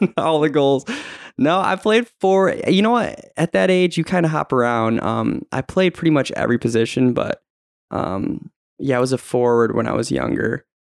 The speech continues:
and then eventually settled my career down, uh, at defense.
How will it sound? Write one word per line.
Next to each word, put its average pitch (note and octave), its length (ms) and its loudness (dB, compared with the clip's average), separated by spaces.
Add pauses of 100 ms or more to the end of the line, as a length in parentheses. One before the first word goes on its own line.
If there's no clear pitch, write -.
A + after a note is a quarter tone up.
(560)
and A#2 160 2
then A2 100 2
eventually A2 840 0 (800)
settled G#2+ 540 -2
my A#2+ 180 -2
career A2 540 -2
down, - 360 -4
uh, - 240 -8
at G#1+ 400 -2
defense. - 680 -2